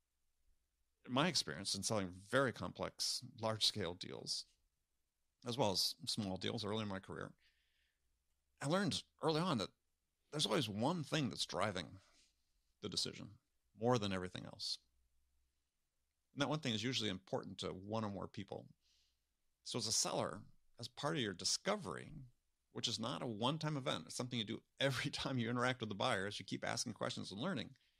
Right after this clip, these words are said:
is you're trying to uncover what that one thing is. What's the thing that's most important to the buyer? And who is it most important to?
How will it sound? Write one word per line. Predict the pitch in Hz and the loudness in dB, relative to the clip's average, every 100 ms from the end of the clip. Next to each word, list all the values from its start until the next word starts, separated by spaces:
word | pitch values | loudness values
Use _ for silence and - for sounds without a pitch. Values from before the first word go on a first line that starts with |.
| _ _ _ _ _ _ - | _ _ _ _ _ _ -6
is | |
you're | 117 175 | -2 0
trying | 220 | 0
to | |
uncover | 180 147 151 147 123 123 - _ | 0 0 0 0 0 -6 -20 _
what | 143 - | -8 -2
that | 165 | -2
one | 110 127 | 0 -2
thing | 131 120 | 0 -2
is. | - 226 - - - _ _ _ _ _ _ _ | -2 -4 -6 -6 -10 _ _ _ _ _ _ _
What's | 185 - | -4 -2
the | - | -2
thing | 156 160 | 0 -2
that's | 98 | -2
most | 95 110 160 - | 2 4 4 0
important | 131 - 101 | -2 -4 -4
to | 104 | -6
the | |
buyer? | 92 - - - _ _ _ _ _ _ _ _ _ _ _ _ _ _ | -4 -4 -4 -8 _ _ _ _ _ _ _ _ _ _ _ _ _ _
And | 104 | -4
who | 117 | 0
is | 160 | 0
it | - | 0
most | 110 110 - | 0 0 -2
important | 95 92 95 | -6 -6 -6
to? | - | -6